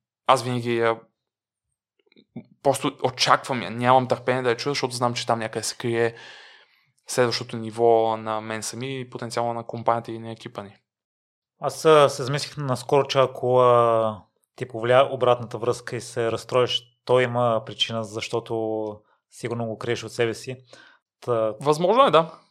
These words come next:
Speaker 1: абсолютно.
Speaker 2: кои са нещата, които са те жегвали най-много от обратната връзка?
Speaker 1: А,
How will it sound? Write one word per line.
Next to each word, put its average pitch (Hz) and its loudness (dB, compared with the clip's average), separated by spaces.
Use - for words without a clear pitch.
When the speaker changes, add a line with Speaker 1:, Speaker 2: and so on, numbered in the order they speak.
Speaker 1:
абсолютно. 135 -10
Speaker 2:
кои 120 -8
са - -12
нещата, 123 -2
които 123 -6
са 123 -12
те 120 4
жегвали 110 0
най-много 110 -2
от - -16
обратната 107 -4
връзка? 101 -14
Speaker 1:
А, 196 8